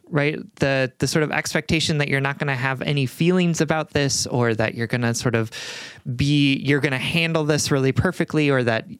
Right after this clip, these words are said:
like, both of you, and I'm talking about both of you in the situation, not just you, but also how he's gonna handle the situation too. Um, it's just a really challenging thing to do. So I, I think it, of course it's gonna be hard, and of course it's gonna be uncomfortable and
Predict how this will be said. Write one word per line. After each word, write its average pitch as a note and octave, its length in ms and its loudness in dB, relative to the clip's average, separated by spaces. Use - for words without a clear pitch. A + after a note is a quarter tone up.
like, C3+ 220 0
both E3+ 260 -2
of A2+ 120 -2
you, B2+ 120 -2
and - 80 0
I'm C3+ 80 -2
talking E3+ 220 0
about B2+ 160 0
both E3 260 0
of B2+ 100 0
you A#2+ 140 2
in A2 60 2
the A2 80 2
situation, A2+ 440 2
not C3+ 140 0
just - 260 -2
you, G#2+ 240 4
but A2+ 160 0
also A#2+ 280 0
how A2+ 320 0
he's F#3 320 2
gonna B2+ 220 0
handle A2 340 0
the A#2+ 140 -2
situation A2 720 2
too. B2 400 2
Um, B2 420 -2
it's - 160 0
just F3 160 2
a G3+ 60 4
really D#3 320 2
challenging C3+ 680 0
thing C3+ 340 -2
to B2+ 120 -2
do. B2+ 480 2
So B2 380 0
I, C#3 160 0
I C#3+ 120 -2
think D3 280 -2
it, C#3+ 100 0
of D3+ 180 -4
course D#3 300 0
it's C#3+ 140 -4
gonna C3+ 200 0
be B2 140 0
hard, C3+ 460 0
and A#2+ 100 0
of A2 100 -4
course C3+ 300 -2
it's - 160 -4
gonna A#2+ 200 0
be A#2+ 380 2
uncomfortable A#2+ 840 0
and A2+ 440 0